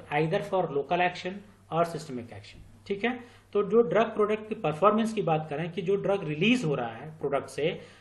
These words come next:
वो लोकल एक्शन के लिए या सिस्टमिक, किसके लिए भी, जिसके लिए भी आप यूज़ कर रहे हैं, वो इसकी क्या होगी? परफॉर्मेंस होगी। और systemic action के लिए drug absorption into the plasma,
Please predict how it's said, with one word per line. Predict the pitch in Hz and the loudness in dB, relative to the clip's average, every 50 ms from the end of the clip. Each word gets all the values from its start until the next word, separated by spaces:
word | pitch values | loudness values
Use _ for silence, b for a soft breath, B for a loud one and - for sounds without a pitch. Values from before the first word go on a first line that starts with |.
| B B - | B B -2
वो | 170 | 0
लोकल | 165 156 165 165 165 214 208 214 | 2 2 2 2 2 4 4 4
एक्शन | 208 202 - 214 208 208 | 4 2 0 -4 -6 -4
के | - 208 | -4 -4
लिए | 202 190 196 208 | -2 -2 0 0
या | 220 | -2
सिस्टमिक, | 220 - 208 180 - - 180 180 175 156 | -2 -2 -6 -6 -6 -6 -6 -6 -4 -2
किसके | - 214 - - - 262 | -2 -2 -2 -2 -2 0
लिए | 240 240 226 | 2 2 2
भी, | 190 214 220 - - | 2 0 -2 -4 -4
जिसके | 160 170 190 - - - 233 | -6 -6 -6 -6 -6 -4 -4
लिए | 233 214 | -2 0
भी | 202 | 0
आप | 196 185 - - | 0 -2 -2 -4
यूज़ | 165 165 160 - | -6 -6 -6 -6
कर | - 147 131 | -6 -6 -6
रहे | 135 139 | -6 -6
हैं, | 160 170 165 B B B B _ 160 | -8 -8 -10 B B B B _ 0
वो | 175 | 2
इसकी | 185 185 - 208 | 2 2 0 -4
क्या | 185 - 247 247 | -4 0 0 0
होगी? | - - 151 | 0 0 -4
परफॉर्मेंस | - - 135 127 - - 165 170 185 190 165 - | -6 -6 -8 -6 -2 -2 -2 0 -2 -4 -6 -6
होगी। | 185 165 180 208 214 B B B B B B - | -8 -6 -6 -8 -10 B B B B B B -4
और | 151 151 | -4 -2
systemic | - 185 170 - - 208 214 208 | -2 -4 -4 -4 -4 -4 -2 0
action | 202 190 165 - 202 196 | 0 0 0 -2 -6 -6
के | 180 185 | -4 -2
लिए | 185 190 190 | -2 -2 -2
drug | 165 151 156 175 165 | -2 -2 -2 -2 0
absorption | 165 165 156 - 160 151 156 - 165 160 160 | 0 -2 0 0 0 -2 -2 -2 -4 -4 -4
into | 156 156 151 160 | -4 -4 -4 -4
the | 196 240 233 B B B B B B - - | -4 -4 -6 B B B B B B -6 2
plasma, | 147 139 151 156 151 165 190 208 226 | 4 6 6 4 4 0 -2 -2 -2